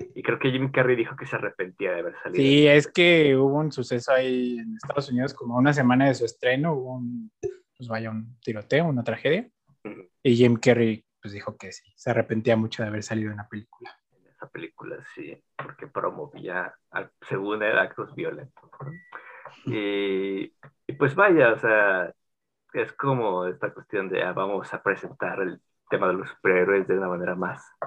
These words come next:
Speaker 1: realista, así, este, más cruda, <laughs> ajá.
Speaker 2: Entre
Speaker 1: Sí,
Speaker 2: comillas,
Speaker 1: pero
Speaker 2: ¿no?
Speaker 1: entre
Speaker 2: Sí.
Speaker 1: comillas, es que eso es lo que,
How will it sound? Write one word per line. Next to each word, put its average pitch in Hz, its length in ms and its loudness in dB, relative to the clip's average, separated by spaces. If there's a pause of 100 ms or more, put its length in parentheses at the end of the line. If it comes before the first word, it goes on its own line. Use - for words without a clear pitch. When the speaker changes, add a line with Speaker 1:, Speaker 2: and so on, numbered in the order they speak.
(540)
Speaker 1:
realista, 107 840 0 (240)
así, - 640 -4
este, - 640 -6 (840)
más 127 240 -2
cruda, 131 720 6
<laughs> - 20 -2
ajá. 147 580 8 (460)
Speaker 2:
Entre 170 240 12
Speaker 1:
Sí, 156 100 12
Speaker 2:
comillas, 180 520 12
Speaker 1:
pero 147 80 8 (200)
Speaker 2:
¿no? - 20 6
Speaker 1:
entre 151 320 8
Speaker 2:
Sí. - 120 8
Speaker 1:
comillas, 196 400 6
es 220 160 2
que 247 340 2
eso 320 220 -2
es 285 60 -4
lo 214 180 -6
que, 107 440 -6